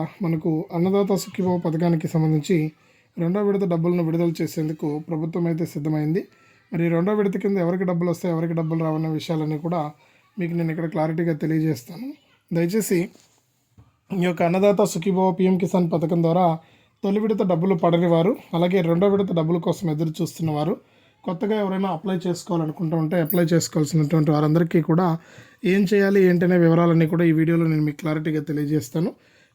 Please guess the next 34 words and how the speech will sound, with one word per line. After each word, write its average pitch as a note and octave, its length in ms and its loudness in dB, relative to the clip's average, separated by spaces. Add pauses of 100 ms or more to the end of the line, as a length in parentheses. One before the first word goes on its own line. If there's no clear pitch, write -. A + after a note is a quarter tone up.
మీరు F#3+ 180 0
కనుక G3+ 260 -2
ఇలా F3+ 100 2 (100)
చేసుకుంటే F3 460 0
ఖచ్చితంగా F3 460 -2
మీకు D#3+ 200 2 (500)
అన్నదాత F#3 500 0
సుఖీభవ E3+ 460 0
పీఎం E3 180 2
కిసాన్ E3 360 2
పథకానికి D#3 480 -2
సంబంధించిన D3+ 420 0
డబ్బులు D3+ 220 0
అయితే D#3 180 0 (600)
రావడం D#3+ 340 0
జరుగుతుంది. D3+ 420 0 (180)
కాబట్టి E3 360 0
ప్రతి D#3+ 220 0
రైతు F3 240 2
కూడా F3 160 2
ఈ D#3 80 2
విషయాలను D#3+ 360 -2
దృష్టిలో D3 300 -6
పెట్టుకుని E3 360 -2 (560)
అన్నదాత F#3 420 -2 (100)
సుఖీభవ E3 380 0
పీఎం D#3+ 300 0
కిసాన్ D#3+ 300 -2
పథకం D#3 320 -2
ద్వారా D#3 200 0 (440)
మీరు D#3+ 220 -2
లబ్ధి D3+ 200 0
అయితే E3 140 0
పొందండి. D3+ 420 -2